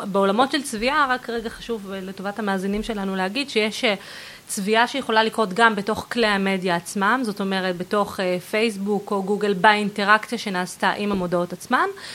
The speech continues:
וצביעה שהיא בתוך נכסים, זאת אומרת, אם מישהו ביקר בתוך הנכס שלי, ומוטמעים שם, אה, פיקסלים, או של, אה, גוגל, או של פייסבוק, אחרי זה אני אוכל לטרגט אותו, גם אם הוא לא הגיע מהמדיה הזאת,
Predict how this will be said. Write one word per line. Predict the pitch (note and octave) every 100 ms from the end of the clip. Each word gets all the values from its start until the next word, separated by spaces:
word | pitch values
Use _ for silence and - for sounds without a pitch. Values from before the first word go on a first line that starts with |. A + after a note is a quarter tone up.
| - G3 F#3
וצביעה | A3+ A#3 G#3+ G#3 - A3 C4
שהיא | C#4+
בתוך | A3+ B3 B3
נכסים, | B3 G3+ - B3 F#3+
זאת | F#3+
אומרת, | G3+ G3+ G#3
אם | A3
מישהו | A3 -
ביקר | F#3+ - C4 A3+
בתוך | G3 G3+ F#3+
הנכס | F#3 A3 B3+
שלי, | - C#4 D4 F4 - - -
ומוטמעים | G3+ G3 G#3 G#3 A3+
שם, | G#3+ G#3 F#3+
אה, | F#3+
פיקסלים, | G#3 A3 - G3+ F#3+ F3+ - - -
או | -
של, | G#3 A3+ G3+
אה, | F#3
גוגל, | F#3 A3+ F#3 F3+
או | -
של | G#3 G3+
פייסבוק, | A3 C#4+ C#4 D#4
אחרי | C4 C4 D4
זה | C#4+
אני | B3
אוכל | A3+ - B3+ B3 B3 - G#3+
לטרגט | G#3+ G3 G3+ A#3
אותו, | A#3+ G#3
גם | A3+ C4+
אם | C#4
הוא | A#3+
לא | A#3+
הגיע | A#3+ A#3 A#3
מהמדיה | G#3+ G#3 A#3+ D4 C#4 B3+
הזאת, | G#3 A3